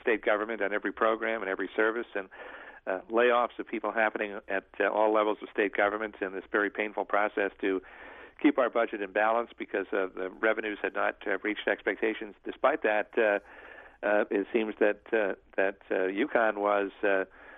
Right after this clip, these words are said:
<clears throat> living in some sort of vacuum, and to, uh, grant these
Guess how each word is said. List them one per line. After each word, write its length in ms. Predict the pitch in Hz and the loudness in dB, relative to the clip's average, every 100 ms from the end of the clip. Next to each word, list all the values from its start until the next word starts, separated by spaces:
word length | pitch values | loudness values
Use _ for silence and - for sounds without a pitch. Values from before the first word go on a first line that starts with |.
| - _ _ _ _ | -20 _ _ _ _
<clears throat> 260 | 147 135 123 | 0 0 0
living 300 | 123 123 113 | 0 0 -4
in 100 | 101 - | -4 -4
some 140 | 107 - | -4 -2
sort 160 | 107 | 0
of 80 | 95 | 0
vacuum, 600 | 104 127 - 104 92 107 110 | 2 0 0 -2 -2 -6 -2
and 320 | 98 101 98 | 0 -2 -4
to, 320 | 104 95 95 | -4 -2 0
uh, 140 | 98 92 - - - - - _ _ _ _ _ | 0 -2 -8 -18 -18 -20 -20 _ _ _ _ _
grant 300 | - 117 123 | -2 0 2
these 140 | 113 | 0